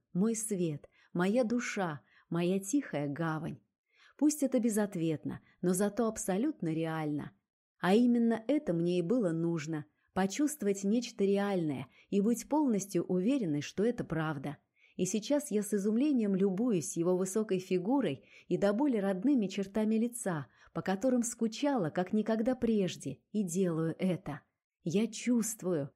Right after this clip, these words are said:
буквально сразу начиная ощущать всю ласку, нежность, трепет, страсть, любовь, что ежесекундно всё обильней заполняют тело покалывающим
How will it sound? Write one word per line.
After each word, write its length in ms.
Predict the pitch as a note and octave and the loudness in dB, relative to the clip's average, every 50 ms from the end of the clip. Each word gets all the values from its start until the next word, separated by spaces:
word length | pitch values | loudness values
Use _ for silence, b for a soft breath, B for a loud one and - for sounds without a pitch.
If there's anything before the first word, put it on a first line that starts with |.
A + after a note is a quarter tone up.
| _ _ | _ _
буквально 520 | - D#3+ F#3 F#3 G#3 A#3+ C4+ C#4 C4 A#3+ A#3+ | -2 -2 -2 0 2 2 4 4 4 4 2
сразу 420 | A3+ - B3 C4+ D#4 D#4 B3 G3+ | 2 2 2 2 4 2 2 2
начиная 500 | F#3 F#3 F#3 - G3+ G3+ A3 A#3+ A#3 A3+ | 2 0 0 0 0 2 2 2 2 0
ощущать 720 | - - G3 F3+ - - G#3 F#3+ - - C#4 C#4 C4 C4 - | 0 0 -2 -2 -2 -2 -4 -4 -2 -2 0 0 0 -2 -4
всю 260 | - - - A3 G#3+ | -10 -4 -2 0 0
ласку, 480 | G3+ G3 A3+ A#3 G3+ - - - F3+ | 2 2 2 0 -2 -4 -4 -2 0
нежность, 720 | F3 F3+ F#3 G#3+ B3 B3+ A#3 F#3+ D#3+ E3 D#3+ D#3 - - - - | 0 2 2 4 4 4 2 0 -2 -4 -4 -4 -6 -12 -6 -2
трепет, 420 | - B3 C4+ C#4 B3 - E3 - | 0 2 2 2 2 0 -2 -4
страсть, 600 | - - - - G3 A3+ A#3+ A#3+ G3+ - - - - | -4 -6 -4 -2 0 0 2 0 0 -2 -6 -6 -2
любовь, 600 | F3+ E3+ B3 A3 G3 A3+ C4 C4 A3 F#3 - - _ | 0 2 2 2 2 2 2 2 2 0 -2 -8 _
что 220 | - - - G#3+ | -18 -2 0 2
ежесекундно 1040 | A3 G#3+ A3+ G3+ G3+ A#3 G#3+ - A#3 A3+ - - C#4 C#4+ D4 C4 G#3 D#3+ D3+ D#3 D3+ | 2 2 2 0 0 -2 -2 -2 -4 -6 -4 -2 0 2 4 4 2 0 -2 -2 -4
всё 280 | - - - A3 A3+ - | -4 -2 0 0 0 0
обильней 640 | F#3+ G3 F#3+ E3+ E3+ A3+ C4+ D4 C4+ G#3+ F3 E3 D#3 | 0 -2 -2 -2 0 2 2 2 2 0 0 -2 -2
заполняют 800 | C#3+ F3 F3 - F#3 F#3 G3 G3 G#3+ A3+ A3+ G#3 F#3 F#3+ - | -2 -4 -2 0 0 0 2 2 0 0 0 0 -2 -4 -6
тело 460 | - - B3 C4+ C4+ A3+ F3+ C#3 - - | -4 -2 0 2 2 0 0 -4 -6 -4
покалывающим 880 | _ G3 G#3 G3+ - D4 D4 C#4 A#3+ G#3+ A#3 A#3+ A#3 A#3 - B3 A#3+ | _ -2 -2 2 2 4 4 4 4 4 2 2 2 0 0 0 0